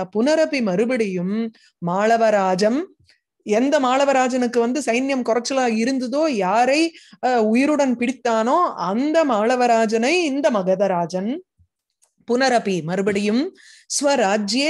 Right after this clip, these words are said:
தன்னுடைய ராஜ்யத்தில் பிரதிஷ்டாபயாமாச ஸ்தாபித்தான், ராஜாவாக அரசனாக அவனை மறுபடியும் ஸ்தாபித்தான். சரியா?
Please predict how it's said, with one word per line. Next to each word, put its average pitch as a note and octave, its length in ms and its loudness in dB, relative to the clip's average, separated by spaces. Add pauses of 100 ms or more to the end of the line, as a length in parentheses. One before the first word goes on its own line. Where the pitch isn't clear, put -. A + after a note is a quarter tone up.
தன்னுடைய G#3+ 480 -2
ராஜ்யத்தில் G#3 720 -2 (400)
பிரதிஷ்டாபயாமாச G3+ 1200 -4
ஸ்தாபித்தான், D#3+ 600 -8 (520)
ராஜாவாக G#3 540 0 (100)
அரசனாக G#3 600 0
அவனை C4 240 -4 (380)
மறுபடியும் A3+ 500 0
ஸ்தாபித்தான். D3 500 -6 (1800)
சரியா? D4 200 0